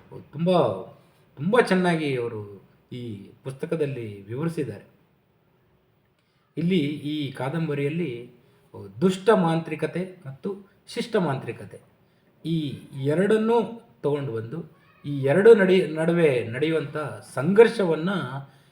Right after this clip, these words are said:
ಅವರು ಒಂದು ಅದ್ಭುತವಾದ ರೀತಿನಲ್ಲಿ ನಮ್ಗೆ ಹೇಳ್ತಾ ಹೋಗ್ತಾರೆ.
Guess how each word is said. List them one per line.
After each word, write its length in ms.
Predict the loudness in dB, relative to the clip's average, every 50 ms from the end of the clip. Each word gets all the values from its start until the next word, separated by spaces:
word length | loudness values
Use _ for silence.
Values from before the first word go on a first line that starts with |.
| _ _ -10
ಅವರು 180 | -6 -4 -4 -4 -4 -6 -8 -12 -14 -18 -20 -20 _ _ _ _ _ -20
ಒಂದು 420 | -18 -18 -18 -16 -18 -18 -16 -16 -16
ಅದ್ಭುತವಾದ 760 | -16 -16 -14 -10 -4 0 4 8 8 10 10 8 6 4 4
ರೀತಿನಲ್ಲಿ 840 | 2 0 -2 -4 -6 -6 -6 -6 -4 -4 -4 -4 -4 -6 -8 -12 -12
ನಮ್ಗೆ 300 | -12 -12 -10 -10 -10 -10
ಹೇಳ್ತಾ 500 | -10 -12 -14 -12 -10 -8 -8 -4 -4 -4
ಹೋಗ್ತಾರೆ. 460 | -4 -4 -8 -12 -18 -20 -20 -20